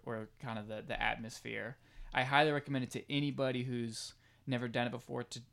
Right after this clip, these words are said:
to do it. It's worth it. For those of you who are putting in, you know, years of training to try to, to finally get that Boston qualifying, um, goal,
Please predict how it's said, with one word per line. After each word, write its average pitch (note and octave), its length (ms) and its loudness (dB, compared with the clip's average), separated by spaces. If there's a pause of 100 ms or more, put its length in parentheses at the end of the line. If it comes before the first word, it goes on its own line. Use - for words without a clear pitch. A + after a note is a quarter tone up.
to - 80 -14
do B2 280 0
it. A2 140 -2
It's B2 200 -4
worth B2 340 0
it. A#2+ 240 -2 (360)
For C3 100 -2
those C3 160 6
of C3+ 100 0
you C3+ 120 4
who C#3 80 2
are B2+ 100 4
putting C3 320 0
in, A#2+ 400 2
you B2+ 100 -2
know, A2 120 -2
years B2+ 400 2
of A#2+ 100 -6
training A#2+ 400 0
to A#2+ 80 -4
try A2+ 240 -4
to, A2 160 -10
to - 120 -8
finally A2+ 340 -2
get A#2 180 -4
that A2+ 180 -4
Boston A2 320 -2
qualifying, A2+ 680 -4 (440)
um, G#2+ 440 -4 (100)
goal, C3 420 2